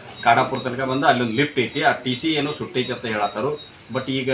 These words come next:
ಅದು ಯಾರೋ ಹುಬ್ಳಿಯಿಂದ ಬಂದು ಅದನ್ನ ರಿಪೇರಿ ಮಾಡಿ ಕೊಡ್ಬೇಕಾಗ್ತೈತಿ ಅಂತ ಹೇಳತ್ತಾರು. But ಅಲ್ಲಿ ತನಕ ಏನಾಗ್ತೈತಿ ಕೆರೂರ್ದ ಪರಿಸ್ಥಿತಿ? ಕೆರೂರು ಗ್ರಾಮದಾಗ ಊರಾಗಂತೂ ಒಟ್ಟ ನೀರಿಲ್ಲ.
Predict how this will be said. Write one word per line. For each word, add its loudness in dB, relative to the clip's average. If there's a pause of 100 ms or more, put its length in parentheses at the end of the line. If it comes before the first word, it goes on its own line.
ಅದು 4
ಯಾರೋ 6
ಹುಬ್ಳಿಯಿಂದ 2
ಬಂದು 2
ಅದನ್ನ 2
ರಿಪೇರಿ 0
ಮಾಡಿ 4
ಕೊಡ್ಬೇಕಾಗ್ತೈತಿ -6
ಅಂತ -10
ಹೇಳತ್ತಾರು. -6
But -2
ಅಲ್ಲಿ 0
ತನಕ -2
ಏನಾಗ್ತೈತಿ -2
ಕೆರೂರ್ದ -2
ಪರಿಸ್ಥಿತಿ? -8 (360)
ಕೆರೂರು 0
ಗ್ರಾಮದಾಗ 2
ಊರಾಗಂತೂ 4
ಒಟ್ಟ 0
ನೀರಿಲ್ಲ. 2